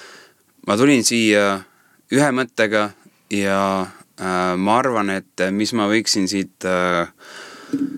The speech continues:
kaasa anda, on, äh, ähm, hmm.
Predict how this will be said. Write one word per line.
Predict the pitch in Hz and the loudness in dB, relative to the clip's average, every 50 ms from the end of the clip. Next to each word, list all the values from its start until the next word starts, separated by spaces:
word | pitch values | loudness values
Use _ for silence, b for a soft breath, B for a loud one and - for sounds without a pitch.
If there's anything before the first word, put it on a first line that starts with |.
| - - - - | -12 -12 -8 0
kaasa | - 131 135 131 123 107 101 - 104 101 | 2 4 4 6 4 2 2 2 2 2
anda, | 101 101 98 95 90 95 95 92 92 92 95 - - | 2 0 0 -2 0 0 0 0 0 -2 -4 -8 -14
on, | _ - 98 101 98 98 95 92 92 90 90 | _ -2 0 0 0 0 0 0 -2 -2 -2
äh, | 90 90 90 90 87 85 b b b b b b b b b b b b _ _ _ - | -2 0 0 -2 -2 -4 b b b b b b b b b b b b _ _ _ -14
ähm, | 95 92 92 92 92 90 90 90 90 92 92 b b b b b b b b b b b b b b _ _ _ _ _ _ _ _ _ _ _ - | -12 -10 -8 -8 -8 -8 -6 -8 -8 -10 -12 b b b b b b b b b b b b b b _ _ _ _ _ _ _ _ _ _ _ -4
hmm. | 104 101 98 90 85 | -2 -2 -2 -2 -4